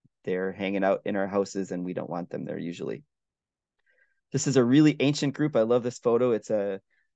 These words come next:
um, it's a modern day Turkestan cockroach visiting, visiting its many, many great, great, great, great grandparent fossil cockroach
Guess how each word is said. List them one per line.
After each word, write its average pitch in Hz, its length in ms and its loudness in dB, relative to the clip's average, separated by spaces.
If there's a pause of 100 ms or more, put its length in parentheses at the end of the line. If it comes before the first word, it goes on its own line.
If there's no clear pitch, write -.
(140)
um, 92 540 -6 (280)
it's 101 160 -4
a 101 60 0
modern 127 440 6
day 127 240 6
Turkestan 127 800 0
cockroach - 720 -2
visiting, 117 640 0 (760)
visiting 165 560 6
its 131 240 4 (1080)
many, 135 280 2
many 135 220 4
great, 127 260 2
great, 127 220 0
great, 120 280 -2
great 117 260 -2
grandparent 117 520 0
fossil 107 320 0
cockroach - 640 -2